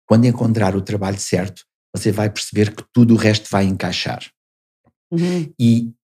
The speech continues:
Speaker 1: eh, eu acho que tem tudo a ver. E por isso, hoje é uma questão que as pessoas colocam muito
Speaker 2: Uhum.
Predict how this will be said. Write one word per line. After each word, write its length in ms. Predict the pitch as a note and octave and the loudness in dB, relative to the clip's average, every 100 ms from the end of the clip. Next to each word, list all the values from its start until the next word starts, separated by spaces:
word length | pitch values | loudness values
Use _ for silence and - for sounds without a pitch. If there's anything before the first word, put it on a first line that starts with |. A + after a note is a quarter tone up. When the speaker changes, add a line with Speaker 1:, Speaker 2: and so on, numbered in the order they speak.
| A2 | 0
Speaker 1:
eh, 340 | G#2+ G2+ G2+ - _ _ - | 2 2 -2 -8 _ _ 4
eu 220 | A#2+ B2 | 6 6
acho 260 | B2+ B2+ | 2 -2
que 120 | - - | -6 -2
tem 200 | A2+ G#2+ | 0 0
tudo 360 | - G#2+ F#2+ | -2 -6 -2
a 40 | F2+ | -4
ver. 240 | D#2 C#2+ - _ - | -4 -12 -14 _ -14
E 40 | |
por 140 | F2+ | -2
isso, 300 | A2 A2 - - _ | -2 -2 -8 -16 _
hoje 180 | A2 A2 | 0 2
é 20 | A2 | 4
uma 140 | G#2+ | 2
questão 320 | A2 - G2+ | 0 -2 -2
que 80 | G2 | -2
as 80 | G2 | -4
pessoas 240 | - G2 | -4 -4
colocam 400 | - G2+ F#2 - | -2 0 2 2
muito 440 | F#2+ A2 G2+ - - | 4 6 4 0 -4
Speaker 2:
Uhum. 320 | G3 G3 F#3+ | 0 0 0